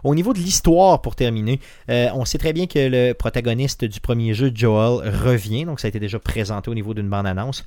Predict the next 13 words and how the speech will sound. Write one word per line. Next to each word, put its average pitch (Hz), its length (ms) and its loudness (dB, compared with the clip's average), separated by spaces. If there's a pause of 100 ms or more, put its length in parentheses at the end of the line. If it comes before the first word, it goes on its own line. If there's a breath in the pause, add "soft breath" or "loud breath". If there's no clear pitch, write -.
On 123 160 -6
sait 180 300 -4
que 139 340 -4
l'histoire 156 600 -2
sera 120 340 -4
une 110 160 -4
histoire 135 280 -2
de 123 100 0
vengeance. 113 720 -4 (340 loud breath)
Donc, 107 140 -6
on 117 80 -6
sait 131 140 -2
pas 214 160 -2